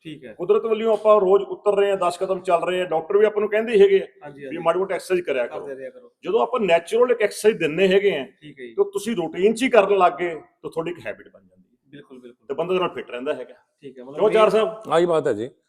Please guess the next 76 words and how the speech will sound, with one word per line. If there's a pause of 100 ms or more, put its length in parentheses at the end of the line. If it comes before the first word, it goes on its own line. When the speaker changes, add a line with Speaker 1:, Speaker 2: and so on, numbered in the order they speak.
(180)
Speaker 1:
ਵੀ
ਮੇਨ
Speaker 2:
ਹਾਂ।
Speaker 1:
ਕਾਰਨ
ਆ
Speaker 3:
रूटीन
Speaker 1:
ਹੈ
Speaker 3:
में,
Speaker 1:
ਕਿ (380)
Speaker 3:
रूटीन
में
चढ़ते
हैं,
चार
पांच
पेड़ी
बिना
Speaker 2:
हाँ।
Speaker 3:
चढ़ी
जाए,
Speaker 1:
ठीक
Speaker 3:
दो
Speaker 1:
है।
Speaker 3:
तीन
पेड़ी
नीचे
चढ़ी
जाए,
तो
कोई
Speaker 2:
हाँ।
Speaker 3:
बुजुर्ग,
बुजुर्ग
ने
भी
Speaker 2:
बिल्कुल।
Speaker 3:
कोई
दिक्कत
को
नहीं,
Speaker 1:
ठीक
है।
Speaker 3:
बुजुर्ग
भी
चाहे
भी
हाँ
ठीक
है,
Speaker 2:
भी
हम
Speaker 3:
बढ़िया,
Speaker 2:
तो
Speaker 3:
बढ़िया। (120)
Speaker 1:
ਨਾਲੇ
ਸਪੈਸ਼ਲ
ਟਾਈਮ
ਨਹੀਂ
Speaker 3:
ਸਪੈਸ਼ਲ
Speaker 1:
ਕਰਨਾ
Speaker 3:
ਟਾਈਮ
ਨਹੀਂ
Speaker 1:
ਪੈਂਦਾ।
Speaker 2:
ਟਾਈਮ
ਨਹੀਂ
Speaker 3:
ਕਰਨਾ
Speaker 2:
ਕਰਨਾ
Speaker 3:
ਪੈਂਦਾ।
Speaker 2:
ਪੈਂਦਾ।
ਬਸ,
Speaker 1:
ਠੀਕ
Speaker 2:
ਬਸ,
Speaker 1:
ਹੈ।
Speaker 2:
ਬਿਲਕੁਲ,
ਬਿਲਕੁਲ,
ਬਿਲਕੁਲ।